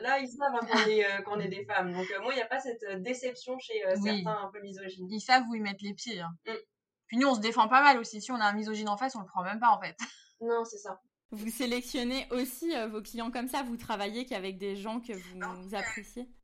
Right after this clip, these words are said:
Speaker 2: Bah, en fait, il faut que le client partage, euh, faut qu'on partage les valeurs.
Speaker 1: Mm.
Speaker 2: Ça veut dire que, par, euh, un exemple tout bête, on va pas défendre un raciste, par exemple. C'est vraiment la base de chez la base. On se voit pas défendre,
Speaker 1: Mm.
Speaker 2: euh, quelqu'un qui vraiment est à l'extrémité de nos valeurs.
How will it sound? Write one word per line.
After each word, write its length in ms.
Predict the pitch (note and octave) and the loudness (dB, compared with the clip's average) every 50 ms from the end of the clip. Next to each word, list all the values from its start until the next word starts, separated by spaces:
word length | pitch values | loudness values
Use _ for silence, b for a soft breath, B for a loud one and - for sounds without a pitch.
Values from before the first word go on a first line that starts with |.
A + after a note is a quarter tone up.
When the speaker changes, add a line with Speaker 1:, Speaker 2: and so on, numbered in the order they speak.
| _ B B C#4 B3+ B | _ B B -14 -4 B
Speaker 2:
Bah, 60 | G#3 G#3+ | 4 4
en 20 | |
fait, 220 | A3 F4 F#4 F#4 - | 4 4 -2 -2 0
il 40 | |
faut 120 | G#3+ C4+ C#4 | 0 0 2
que 80 | C#4 | 2
le 80 | B3+ A#3+ | 0 -4
client 340 | A#3+ - B3+ C4 C#4+ D4+ C#4+ | -4 -4 2 4 6 6 6
partage, 480 | - A#3+ A3+ - - C4 C4 B3+ A3+ | 6 4 4 6 6 6 6 6 4
euh, 260 | A3+ A3 G#3 G3+ G3+ F#3+ | 0 0 2 2 2 0
faut 100 | - - | -2 -6
qu'on 140 | B3+ C4 B3 | -4 -4 0
partage 340 | A3+ A#3+ A#3 - C#4+ C#4+ C4+ | 0 0 0 2 2 2 2
les 140 | A3 A3+ A3+ | 2 -2 0
valeurs. 400 | G#3+ A3 G#3+ F3+ C#3 - - _ - | 0 0 0 0 -2 -6 -12 _ -10
Speaker 1:
Mm. 140 | - A3+ A3+ | -8 -8 -4
Speaker 2:
Ça 100 | G#3+ A3+ | -2 -2
veut 60 | A3 | -2
dire 140 | A3 B3 C#4+ | 0 0 -2
que, 120 | C#4 C#4 A3+ | -2 -4 -6
par, 240 | G#3+ G#3 G3 F#3+ - - | -4 -4 -4 -4 -4 -8
euh, 120 | F#3 F#3+ F#3 F3 - - | -8 -8 -8 -8 -6 0
un 120 | - G3 G3+ | 0 0 0
exemple 300 | G#3 G3+ G3 G#3+ G#3 F#3 - | 0 -2 -2 -2 -2 -2 -4
tout 120 | - B3+ | -10 -10
bête, 300 | G#3+ F#3+ G#3+ A3 F4+ - - - B B B B B | -4 0 0 0 0 -2 -8 -20 B B B B B
on 120 | G3+ G#3 G3+ | -8 -4 4
va 180 | G3+ G#3 G3+ | 6 6 6
pas 160 | G3 B3 B3+ | 6 4 2
défendre 400 | B3+ A3 A#3 A3 - B3 B3 A#3 | 2 2 -2 -2 0 0 0 4
un 100 | A#3 G#3+ | 2 2
raciste, 520 | G#3 G#3+ G#3+ G#3+ - - E3+ E3 - - - | 2 2 -2 -2 -4 -12 -14 -16 -18 -20 -8
par 180 | - F3+ F3 F#3+ | -6 -6 -6 -4
exemple. 360 | F#3+ F#3+ F3+ E3 D#3+ E3+ E3 _ _ | -6 -6 -4 -4 -6 -6 -10 _ _
C'est 160 | - - G3+ | -16 -10 -2
vraiment 200 | G3 G3+ A3+ B3 | 0 2 2 4
la 140 | A#3 F#3+ F3+ | 6 4 4
base 540 | E3+ E3+ F3 G#3 A3+ B3 B3+ B3 G3+ G3 | 2 2 8 8 10 10 8 4 0 -4
de 100 | F#3 G#3 | -6 -4
chez 140 | G#3+ - - | -4 -4 -2
la 140 | G#3+ F#3 F3 | -2 -2 -2
base. 360 | E3+ F3+ G3+ A#3+ C4 C4 A#3+ B B B B B B _ | 6 6 8 8 8 4 0 B B B B B B _
On 120 | G#3 G3+ | -8 -8
se 100 | F3+ F3 | -6 0
voit 160 | G3+ G3 F#3+ | 2 2 2
pas 180 | F#3+ A#3+ B3+ B3+ | 4 4 2 2
défendre, 380 | A3 A3+ G#3+ - A#3+ B3 B3 | 2 -2 -4 -2 -2 -2 0
Speaker 1:
Mm. 60 | G#3+ G#3 | 0 -2
Speaker 2:
euh, 120 | F#3+ F#3 F#3 | -2 -2 -2
quelqu'un 320 | F#3 G#3 G3 G3 A#3 B3 B3 | -2 -8 -10 -6 -6 -6 -6
qui 120 | - G3 | -8 -10
vraiment 360 | F3 F3+ G#3 A3 A3+ A#3+ - | -8 -6 -6 -4 -2 -4 -4
est 100 | - F#3 | -4 -4
à 120 | F3+ F3 F3+ | -4 -4 -4
l'extrémité 760 | G3 G#3+ B3 B3 - - A#3+ A#3+ A#3+ A3+ A3 G#3+ - A3+ | -4 -6 -6 -8 -8 -14 -12 -10 -10 -8 -8 -8 -10 -8
de 60 | G#3+ G#3+ | -8 -8
nos 120 | G#3 G#3 | -8 -6
valeurs. 360 | G3 G3 G3 F#3 F3+ E3+ E3+ | -4 -4 -2 -2 -2 -2 -4